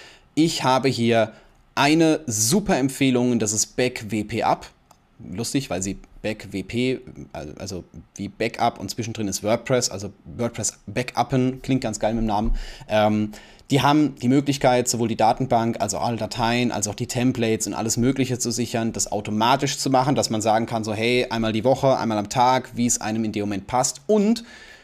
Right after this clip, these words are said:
wenn es noch nicht reicht, weil was bringt es mir, das Ganze auf dem Server zu sichern, wo die Webseite drauf ist, wenn der mal verschwindet, dann, äh, ja, habe ich ja nichts mehr davon. Ihr könnt es auch auf, ähm, F-T-P-Server oder auf Cloud-Dienste hochladen, wie beispielsweise Dropbox, wie beispielsweise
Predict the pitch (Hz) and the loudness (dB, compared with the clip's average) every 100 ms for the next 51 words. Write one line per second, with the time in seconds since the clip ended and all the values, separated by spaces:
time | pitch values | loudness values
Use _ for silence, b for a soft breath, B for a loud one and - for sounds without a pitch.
0 | - 165 196 185 151 135 131 147 147 165 | -2 0 2 0 0 0 2 4 4 0
1 | - 98 113 113 113 113 - 135 143 123 | -4 0 4 4 2 0 0 2 2 2
2 | 131 117 110 117 117 95 107 104 98 120 | 2 0 0 0 0 0 0 -2 0 2
3 | 123 113 123 113 117 110 98 104 104 107 | 2 2 0 -2 -2 -4 -4 -4 -2 -2
4 | 113 98 92 101 131 117 120 - - 92 | 0 -2 0 2 4 4 2 0 -2 -4
5 | 95 87 87 - 104 - 123 127 135 - | -2 -2 -4 -4 -4 0 4 4 2 0
6 | 98 101 101 - 92 95 - - 101 87 | 0 0 -2 -2 0 0 -2 0 0 2
7 | 131 123 92 90 104 87 - 117 135 B | 0 0 0 -2 -2 -2 0 0 -2 B
8 | B B B B - 139 160 160 - 120 | B B B B -12 -6 -2 0 -2 -2
9 | - 104 - - 110 101 98 98 - - | -4 -8 -10 -10 -6 -4 -4 -4 -8 -8
10 | 110 - - 131 143 165 175 190 - 117 | -4 -2 0 0 2 0 0 -4 -2 2
11 | 127 139 - 101 117 - - 180 220 202 | 4 4 2 0 -2 -4 0 2 4 2
12 | 165 - 110 98 98 85 76 92 139 135 | 2 2 2 2 2 0 0 2 2 2
13 | 95 - 123 101 101 107 120 170 151 98 | -2 -2 -4 -2 -2 -2 0 2 2 0
14 | - 107 90 95 - 120 - 101 107 120 | -2 -2 -2 -2 -4 -4 -2 -2 0 2
15 | 131 139 | 2 0